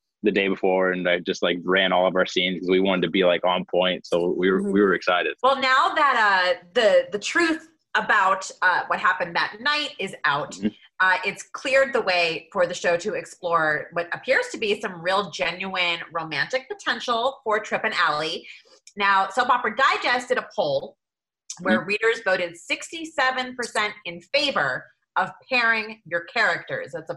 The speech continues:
Speaker 3: pretty good score. So,
Speaker 1: Yeah.
Speaker 3: you know, what do you think about that? Do you think they could be a good match?
Speaker 2: Um,
Speaker 1: Yeah, I'll let you
Speaker 2: yeah,
Speaker 1: go
Speaker 2: I
Speaker 1: ahead.
Speaker 2: th-,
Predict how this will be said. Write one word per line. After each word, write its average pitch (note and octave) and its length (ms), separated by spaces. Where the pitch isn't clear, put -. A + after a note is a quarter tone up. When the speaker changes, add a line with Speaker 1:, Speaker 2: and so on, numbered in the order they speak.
Speaker 3:
pretty A#3 280
good G3 260
score. - 460
So, A3 240
Speaker 1:
Yeah. C3+ 160
Speaker 3:
you B3 60
know, A#3 120
what A#3+ 180
do B3+ 80
you A#3+ 200
think E4 220
about D4+ 340
that? C#4 400
Do G3 60
you F#3+ 140
think A3 240
they A3 140
could G#3+ 260
be G#3 200
a G3+ 120
good A3+ 180
match? - 560
Speaker 2:
Um, A#3 640
Speaker 1:
Yeah, G2+ 120
I'll - 60
let - 140
you G#4 80
Speaker 2:
yeah, A#4+ 100
Speaker 1:
go - 80
Speaker 2:
I - 80
Speaker 1:
ahead. D#2 200
Speaker 2:
th-, - 120